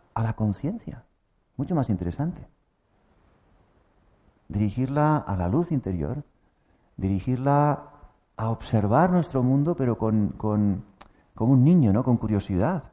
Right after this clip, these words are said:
Porque nuestra vida interior, nuestro mundo interior es, es enormemente enriquecedor. Es, es un mundo muy interesante, que no tiene que ver con el yo, yo, yo, yo, sino que aprendes a separarte un poco de ese yo, dejar que ese disco funcione hasta que se aburra y se calla y se, y se, y se borre y se, y se, y se,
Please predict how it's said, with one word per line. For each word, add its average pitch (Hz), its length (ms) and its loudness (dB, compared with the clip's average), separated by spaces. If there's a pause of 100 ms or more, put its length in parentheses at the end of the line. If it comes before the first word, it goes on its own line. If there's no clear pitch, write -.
(320)
Porque - 200 -4
nuestra 110 260 2
vida 131 180 2
interior, 131 380 2
nuestro 120 220 -2
mundo 127 200 2
interior 120 220 -2
es, 156 240 -4
es - 260 -6
enormemente 170 540 0
enriquecedor. 123 680 -2 (680)
Es, 127 180 0
es 131 140 -2
un 147 120 4
mundo 170 540 4
muy 135 240 4
interesante, 170 680 0 (540)
que 113 120 -2
no 127 100 4
tiene 170 180 2
que 127 80 0
ver 131 120 2
con 143 120 4
el 101 60 2
yo, 90 260 2
yo, 90 280 -2
yo, 87 220 -2
yo, 87 240 -2 (720)
sino 120 240 0
que 120 80 2
aprendes 156 340 2
a 156 60 2
separarte 156 600 0
un 165 60 2
poco 127 240 0
de 110 80 4
ese 101 200 0
yo, 127 500 0 (180)
dejar 143 260 0
que 170 80 -2
ese 151 140 2
disco 143 260 0
funcione 131 420 0
hasta 110 180 0
que 98 80 -2
se 98 100 -2
aburra 120 340 0
y 98 40 0
se 92 140 -4
calla 127 280 0
y 101 80 2
se, 92 200 -2
y 64 80 -4
se, - 160 -6
y 90 60 -4
se 90 140 0
borre 107 360 2
y 95 80 0
se, 90 200 -2
y 87 140 -2
se, 87 200 -2
y 65 120 -4
se, 85 240 -4